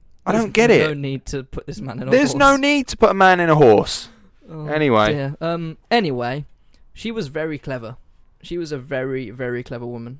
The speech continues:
Speaker 2: Uh,
Speaker 1: Really?
Speaker 2: or girl at this time. Her family believed women should be educated along with men, which in those times were,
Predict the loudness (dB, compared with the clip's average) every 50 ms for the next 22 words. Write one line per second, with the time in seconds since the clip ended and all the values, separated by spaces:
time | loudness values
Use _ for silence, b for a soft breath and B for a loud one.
0 | -16 -10 -6 -2 -2 -2 -2 -4 -6 -8 -8 -6 -6 -6 -8 -10 -14 -12 -12 -12
1 | -10 -10 -10 -10 -8 -8 -8 -8 -8 -10 -10 -10 -8 -8 -8 -8 -10 -12 -14 -12
2 | -12 -12 -12 -12 -14 -14 -14 -12 -12 -12 -12 -14 -16 -16 -14 -14 -14 -14 -14 -16
3 | -16 -14 -12 -12 -12 -12 -12 -14 -14 -12 -10 -10 -10 -10 -12 -10 -10 -12 -10 -12
4 | -14 -12 -10 -10 -10 -10 -10 -10 -12 -12 -14 -16 -16 -18 -16 -10 -8 -8 -8 -8
5 | -10